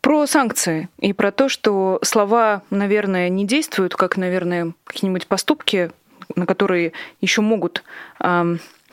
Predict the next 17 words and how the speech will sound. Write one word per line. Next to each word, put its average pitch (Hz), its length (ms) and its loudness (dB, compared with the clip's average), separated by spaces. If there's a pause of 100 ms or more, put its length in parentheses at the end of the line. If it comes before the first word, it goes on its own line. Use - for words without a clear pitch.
(800)
решиться 196 640 0 (300)
люди, 180 460 0 (240)
выступающие 196 560 -2
против 196 300 -2
Владимира 196 340 0
Путина. 208 460 0 (460)
А, 196 180 2
и 226 180 0
вы 247 160 2
не 247 120 2
раз 240 400 0 (200)
говорили, 208 480 2
что 190 520 0 (300)
механику 254 360 2
санкций 311 360 0
нужно 226 200 0
менять. 208 480 -2